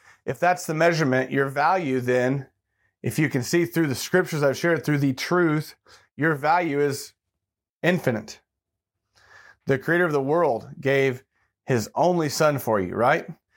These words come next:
Can you imagine anyone paying a higher price than God paid for you?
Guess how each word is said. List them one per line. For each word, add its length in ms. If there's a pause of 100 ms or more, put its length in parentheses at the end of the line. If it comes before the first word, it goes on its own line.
(280)
Can 120
you 120
imagine 400
anyone 420
paying 260
a 60
higher 300
price 340
than 140
God 280
paid 280
for 120
you? 360